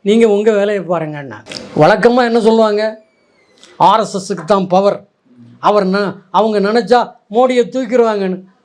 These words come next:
ஒண்ணும் பண்ண முடியல. மோடி நினைச்சா ஆர் எஸ் எஸ் தூக்கிடுவார்.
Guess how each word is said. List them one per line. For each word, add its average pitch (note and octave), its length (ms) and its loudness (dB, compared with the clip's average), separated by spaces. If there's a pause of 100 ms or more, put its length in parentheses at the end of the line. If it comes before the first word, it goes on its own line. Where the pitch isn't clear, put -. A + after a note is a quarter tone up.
ஒண்ணும் A#3+ 500 0
பண்ண G3+ 200 0
முடியல. F3 420 -2 (300)
மோடி A#3 380 2
நினைச்சா G#3 380 -2
ஆர் G#3+ 240 2
எஸ் F3 100 -8
எஸ் D#3+ 300 -10
தூக்கிடுவார். C3+ 360 -6